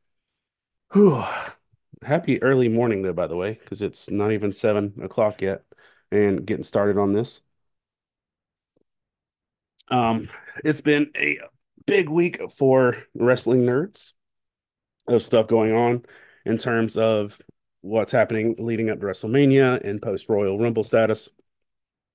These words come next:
And, uh, some of the big stuff that's been happening has been,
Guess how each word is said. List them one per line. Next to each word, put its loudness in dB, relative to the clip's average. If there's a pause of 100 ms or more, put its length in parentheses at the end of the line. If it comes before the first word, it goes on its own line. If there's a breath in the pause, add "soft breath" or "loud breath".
And, 0
uh, 0 (800 loud breath)
some 4
of 6
the 4
big 2
stuff -4
that's -8
been -4
happening -2
has -2
been, -4